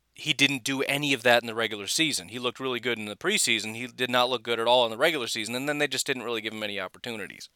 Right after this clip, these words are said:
I remember we were all wanting to see more Darius Shepard, right? What can he do on the offense? What could he do as a wide receiver? And he just, we never really saw him.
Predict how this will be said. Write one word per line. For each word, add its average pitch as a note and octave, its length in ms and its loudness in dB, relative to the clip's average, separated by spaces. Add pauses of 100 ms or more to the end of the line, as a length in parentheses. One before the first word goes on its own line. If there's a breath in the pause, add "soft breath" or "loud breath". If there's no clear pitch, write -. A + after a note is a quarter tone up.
(440)
I A#2+ 60 -10
remember A#2+ 300 0
we A2+ 140 0
were A2 100 2
all A2 280 4
wanting A#2 560 0
to G#2 80 -6
see B2 200 0
more A2+ 220 0
Darius A#2 400 0
Shepard, G#2 400 -4
right? F#2+ 120 -8
What A#2 140 -4
can C#3 140 -8
he B2 60 -6
do B2+ 180 -2
on A#2+ 160 2
the A2 80 -2
offense? A2+ 720 0 (140)
What B2 120 -6
could C3 100 0
he C3 80 2
do B2+ 200 0
as A#2 80 0
a A2+ 60 -2
wide A#2+ 280 2
receiver? G#2 500 -4
And D2+ 140 -16
he G2 180 -14
just, G2 240 -8
we A2+ 120 -14
never G#2 200 -8
really G2 200 -10
saw F#2+ 260 -6
him. D#2+ 60 -10